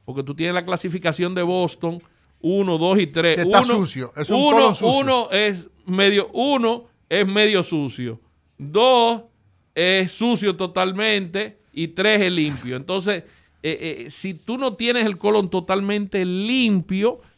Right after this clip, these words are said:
Speaker 1: esa
Speaker 2: Lo que va a
Speaker 1: colon
Speaker 2: tener
Speaker 1: co-
Speaker 2: es llena de heces. Eso va a
Speaker 1: Esa
Speaker 2: estar llena
Speaker 1: pero,
Speaker 2: de
Speaker 1: pero debajo de las heces puede haber una tumoración, puede haber un pólipo.
Speaker 2: Y usted no puede coger una manguera y lavar ese colon,
Speaker 1: Eh,
Speaker 2: ¿eh?
Speaker 1: lamentablemente no.
Speaker 2: O sea, que hay que
Speaker 1: Le-, lo-,
Speaker 2: prepararlo.
Speaker 1: hasta un enema, eso, a-, hasta el enema se puede llegar, pero no, no,
Speaker 2: No más de ahí.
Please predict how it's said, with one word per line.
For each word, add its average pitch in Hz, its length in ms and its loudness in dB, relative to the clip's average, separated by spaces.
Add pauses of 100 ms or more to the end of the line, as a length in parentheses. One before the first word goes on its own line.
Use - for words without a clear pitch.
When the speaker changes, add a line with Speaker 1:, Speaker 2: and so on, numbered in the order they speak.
Speaker 1:
esa 165 240 0
Speaker 2:
Lo 170 60 4
que 160 60 2
va 165 100 8
a - 40 6
Speaker 1:
colon 175 140 2
Speaker 2:
tener 180 140 2
Speaker 1:
co- 185 60 2
Speaker 2:
es 147 220 -4
llena 170 340 -2
de 160 220 0
heces. - 420 -8
Eso - 120 -6
va 165 60 4
a - 20 4
Speaker 1:
Esa 165 140 0
Speaker 2:
estar 147 120 -2
llena 151 220 -4
Speaker 1:
pero, 185 200 4
Speaker 2:
de - 60 -4
Speaker 1:
pero 185 260 2
debajo 156 360 2
de 180 80 2
las 175 100 2
heces 175 240 0
puede 143 200 -2
haber 131 200 0
una 123 180 -4
tumoración, 123 600 -6
puede 123 180 -6
haber 123 200 -4
un 120 120 -6
pólipo. 127 240 -2
Speaker 2:
Y 214 40 4
usted 208 220 2
no 226 120 2
puede 220 220 0
coger 214 240 -2
una 208 100 -4
manguera 196 420 0
y 165 60 -2
lavar 160 240 2
ese 175 160 -4
colon, 175 220 0
Speaker 1:
Eh, 127 120 -2
Speaker 2:
¿eh? - 40 -4
Speaker 1:
lamentablemente 156 1120 0
no. 139 220 -2
Speaker 2:
O 147 60 -2
sea, 170 180 2
que 170 100 0
hay 185 140 4
que 196 100 -2
Speaker 1:
Le-, 180 60 4
lo-, 185 60 4 (160)
Speaker 2:
prepararlo. 180 260 6
Speaker 1:
hasta 208 160 6
un 262 140 4
enema, 190 420 4
eso, - 180 -2
a-, 185 140 4
hasta 180 300 -2
el 180 80 2
enema 208 340 0
se 185 100 0
puede 170 220 -2
llegar, 139 280 -2
pero 135 200 -6
no, 160 300 -8
no, 151 200 -6
Speaker 2:
No 170 80 2
más 170 160 0
de 147 80 -6
ahí. 104 240 -10